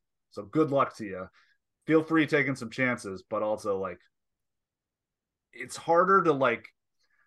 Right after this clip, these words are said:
trying to think of, like, the right way to put this, 'cause, so, for instance, last week with Fields, I was just absolutely jammed. Didn't work out, but I was comfortable playing, like,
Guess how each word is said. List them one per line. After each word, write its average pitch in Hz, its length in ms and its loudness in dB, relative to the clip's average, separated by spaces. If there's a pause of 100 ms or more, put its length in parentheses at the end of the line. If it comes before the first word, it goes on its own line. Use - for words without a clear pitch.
(140)
trying 185 140 -2
to 165 40 -6
think 156 140 0
of, 135 60 2
like, 123 160 -2
the 110 80 -2
right 113 220 -2
way 110 120 0
to 95 60 -8
put - 260 -6
this, 87 200 -16
'cause, 92 200 -14 (320)
so, 147 300 2
for 151 220 0
instance, 131 260 -4
last 123 220 2
week 107 120 -8
with 101 140 -14
Fields, 92 400 -12
I 104 120 -6
was 98 120 -8
just 95 240 -20
absolutely 113 380 -4
jammed. 90 280 -14 (220)
Didn't 139 180 0
work 101 180 -6
out, 82 180 -14 (140)
but 123 200 0 (100)
I 151 60 4
was 127 180 -2 (160)
comfortable 104 440 -6
playing, 98 240 -8
like, 90 120 -16